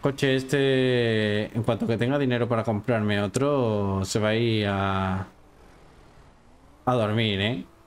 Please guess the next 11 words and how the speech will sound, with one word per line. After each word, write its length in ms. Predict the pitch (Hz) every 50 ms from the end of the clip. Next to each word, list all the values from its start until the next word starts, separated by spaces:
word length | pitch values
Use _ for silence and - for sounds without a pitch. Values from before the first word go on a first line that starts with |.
| - - -
De, 240 | 117 117 123 120 -
eh, 160 | - 127 120 113 -
cuando 180 | 131 120 120
me 120 | 113 113 110
digáis 440 | 110 107 117 139 170 - - - -
qué 160 | - 160 139
coche 360 | - - 135 135 131 131 - 127
merece 380 | 120 117 117 113 110 - 120
la 160 | 104 107 101
pena, 380 | - 110 110 117 139 185 277 339 - - - - - - - - - - - - - - - - - -
decídmelo. 480 | 127 123 117 147 151 175 196 185 185